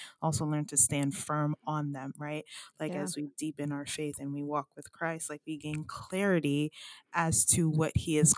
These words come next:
Speaker 1: called us to do on the earth. Like, we've been
Speaker 2: Mm-hmm.
Speaker 1: set apart for this time, for this generation with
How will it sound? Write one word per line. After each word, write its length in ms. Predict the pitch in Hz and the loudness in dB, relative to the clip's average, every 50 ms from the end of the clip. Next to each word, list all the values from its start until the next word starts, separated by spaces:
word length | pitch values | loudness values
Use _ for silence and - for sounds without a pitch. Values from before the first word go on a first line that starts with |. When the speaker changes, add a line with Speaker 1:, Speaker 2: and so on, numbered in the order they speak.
| - | 2
Speaker 1:
called 500 | - - - - 180 165 165 160 156 147 | -6 -6 4 6 8 10 10 8 8 6
us 220 | 151 151 - - - | 4 6 6 6 6
to 140 | - - 151 | 6 2 2
do 340 | 139 135 147 147 147 143 143 _ - | 0 2 2 4 4 4 2 _ -4
on 240 | 151 147 143 143 | -4 -2 -2 -2
the 180 | 135 - - - _ _ _ - | -4 -6 -10 -14 _ _ _ -8
earth. 340 | - - - - - - - - | -6 -4 -4 -6 -8 -12 -4 -2
Like, 140 | 139 139 - | -2 -2 0
we've 160 | 147 185 175 | 0 0 2
been 180 | 156 151 147 - | 2 0 0 2
Speaker 2:
Mm-hmm. 220 | - - - 156 | 2 2 2 2
Speaker 1:
set 120 | 151 147 147 | 2 2 -4
apart 520 | 143 - - - - 131 127 - - - _ _ - - - - - - | -4 -6 -8 -8 -4 -4 -4 -4 -6 -12 _ _ -18 -16 -16 -16 -14 0
for 160 | - 156 151 | 2 2 4
this 200 | 147 147 151 - | 4 6 6 6
time, 260 | - - 151 147 147 | 6 6 2 0 -2
for 120 | - 147 143 | -2 -2 -2
this 200 | 143 139 139 - | -2 -2 -2 -2
generation 720 | - - 143 143 143 139 139 135 - - 147 135 135 135 | -4 -2 -2 0 0 0 0 -2 -2 -2 -2 -2 0 2
with 260 | 139 143 135 131 - | 4 4 4 4 2